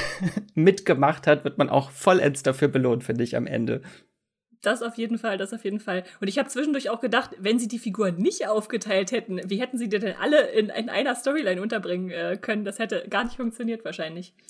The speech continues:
Speaker 1: Ja, vor allem, wenn man so ein großes Ensemble hat. Also das ist ja wirklich eins der, mit der größten Serienensembles, glaub ich, gerade, weil so viele Hauptfiguren, die alle so umeinander um Storys buhlen,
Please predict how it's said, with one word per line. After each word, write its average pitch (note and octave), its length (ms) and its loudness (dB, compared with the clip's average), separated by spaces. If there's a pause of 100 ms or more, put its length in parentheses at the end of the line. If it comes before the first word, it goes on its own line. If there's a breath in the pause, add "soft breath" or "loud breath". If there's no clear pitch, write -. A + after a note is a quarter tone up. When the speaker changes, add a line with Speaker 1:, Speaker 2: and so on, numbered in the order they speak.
(100)
Speaker 1:
Ja, C3 160 2
vor - 160 0
allem, C3 120 0
wenn C3 100 4
man C3 120 2
so C#3+ 140 2
ein D#3+ 80 4
großes C#3+ 440 2
Ensemble C3+ 600 2
hat. C3 320 0 (380)
Also C3+ 200 4
das D3+ 180 6
ist C#3+ 80 4
ja C3 100 6
wirklich C3+ 300 4 (300)
eins C3+ 220 -2
der, - 120 -6 (240)
mit D3+ 200 0
der C3+ 80 8
größten C#3+ 400 0
Serienensembles, C3 880 2
glaub B2 220 2
ich, C3 100 -4
gerade, A#2+ 240 0
weil B2 80 2
so C3+ 220 2
viele D#3+ 240 6
Hauptfiguren, C3+ 640 2
die C3+ 100 2
alle C3+ 280 2
so C3 120 0
umeinander C3 580 4
um B2+ 120 0
Storys C3 480 0
buhlen, B2 520 -2